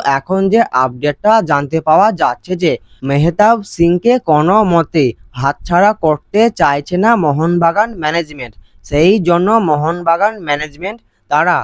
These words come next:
আবারও মুম্বাই সিটি এফসি ম্যানেজমেন্টের সঙ্গে কথাবার্তা শুরু করেছে এবং মোহনবাগান ম্যানেজমেন্ট মুম্বাই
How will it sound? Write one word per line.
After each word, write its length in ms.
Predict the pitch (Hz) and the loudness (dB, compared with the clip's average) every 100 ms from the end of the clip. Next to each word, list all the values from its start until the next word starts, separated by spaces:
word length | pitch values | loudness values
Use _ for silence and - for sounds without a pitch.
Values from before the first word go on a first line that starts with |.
| - - 127 | -8 -6 -2
আবারও 340 | 147 160 175 226 | 0 2 2 2
মুম্বাই 380 | 185 160 160 175 | 2 0 0 -2
সিটি 260 | - 156 180 | -4 -4 -2
এফসি 240 | 180 - 233 | -2 -4 -2
ম্যানেজমেন্টের 680 | 165 156 160 170 170 208 208 | 0 0 -2 -2 0 -2 -2
সঙ্গে 240 | 170 175 226 - | -2 0 0 2
কথাবার্তা 640 | 156 156 160 160 - 190 220 | -2 0 -2 -2 -2 -2 -2
শুরু 260 | - 151 202 | -4 -2 -2
করেছে 420 | 196 170 151 131 113 - _ - | 0 0 0 -4 -6 -8 _ -4
এবং 260 | 156 180 226 202 | 0 2 0 0
মোহনবাগান 680 | 147 165 185 180 175 202 226 | 0 2 2 2 2 -2 -4
ম্যানেজমেন্ট 540 | 170 156 175 180 226 247 _ _ _ | -6 -4 -4 -6 -8 -8 _ _ _
মুম্বাই 300 | 143 156 190 | -4 2 2